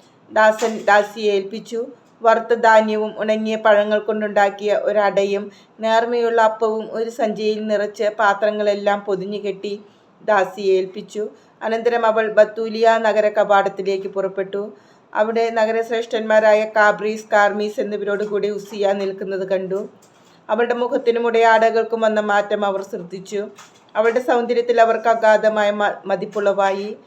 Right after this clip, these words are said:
അവർ അവളോട് പറഞ്ഞു, "നമ്മുടെ പിതാക്കന്മാരുടെ ദൈവം നിന്നിൽ കൃപ ചൊരിയുകയും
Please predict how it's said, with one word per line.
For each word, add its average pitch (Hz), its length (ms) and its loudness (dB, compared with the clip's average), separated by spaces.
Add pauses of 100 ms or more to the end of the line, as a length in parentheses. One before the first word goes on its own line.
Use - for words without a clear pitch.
(320)
അവർ 208 220 0
അവളോട് 214 360 2
പറഞ്ഞു, 208 380 0
"നമ്മുടെ 208 360 0
പിതാക്കന്മാരുടെ 208 720 0
ദൈവം 202 340 -4
നിന്നിൽ 196 240 -6
കൃപ 196 240 -6
ചൊരിയുകയും 196 720 -6